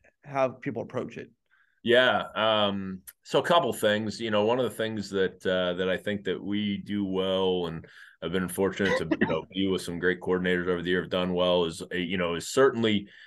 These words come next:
Speaker 2: um, have some different, uh, ball handlings, whether that be use the pistol, whether that be, you know, have some same side footwork available, have some, you know, some,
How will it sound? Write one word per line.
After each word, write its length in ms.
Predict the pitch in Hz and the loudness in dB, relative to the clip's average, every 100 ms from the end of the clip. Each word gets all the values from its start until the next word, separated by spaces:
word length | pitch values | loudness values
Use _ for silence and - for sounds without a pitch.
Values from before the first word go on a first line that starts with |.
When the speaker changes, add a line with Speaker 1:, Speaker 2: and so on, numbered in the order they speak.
| - _ | -20 _
Speaker 2:
um, 380 | 95 92 85 87 | 0 0 0 -4
have 380 | - 123 135 127 | 0 4 2 2
some 180 | 110 | -2
different, 600 | 92 110 117 113 104 95 87 | 2 2 2 0 0 -4 -10
uh, 240 | 95 90 85 | -6 -2 -4
ball 420 | 82 95 101 98 | 0 4 6 4
handlings, 640 | 95 87 80 78 73 73 | 2 -2 -4 -8 -10 -8
whether 300 | 87 87 87 | -2 0 2
that 200 | 90 90 | 0 0
be 100 | 85 | -2
use 300 | 85 107 117 | -2 0 0
the 100 | 101 | 0
pistol, 580 | - 101 95 - 98 92 | 0 0 0 0 0 2
whether 240 | 90 87 87 | 0 0 0
that 260 | 95 - | 0 -2
be, 340 | 92 90 85 - - - _ | -2 -4 -4 -10 -20 -20 _
you 100 | - | -2
know, 200 | 101 92 | 2 2
have 340 | 87 98 107 95 | 0 2 2 0
some 220 | - 92 | -4 -4
same 320 | - 107 104 | 0 2 0
side 360 | 95 98 95 - | 2 2 2 0
footwork 460 | 101 - 95 92 | -6 -4 -4 -2
available, 800 | 92 85 95 95 92 87 92 90 | -4 0 2 4 2 0 0 0
have 300 | 85 98 95 | 0 0 0
some, 480 | - 95 90 85 82 - - _ _ | -2 -6 -4 -6 -8 -12 -20 _ _
you 120 | 98 | 0
know, 160 | 92 90 | 2 0
some, 440 | - 90 85 | -2 -4 -6